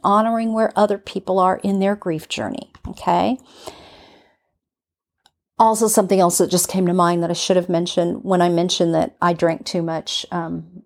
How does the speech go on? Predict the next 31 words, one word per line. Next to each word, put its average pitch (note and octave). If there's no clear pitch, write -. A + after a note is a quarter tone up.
that F3
first F3+
Christmas -
after E3
my E3
mom D#3+
passed -
away. F3+
I G#3
was E4
okay C4+
until G#3
I E3+
opened F3+
the F3
gift E3+
from E3
my E3+
older F3
son E3
and F3
his F3
family. F3+
It E3
was G3
a F3+
beautiful, G3+
and G3
I F#3+
have G#3
it, -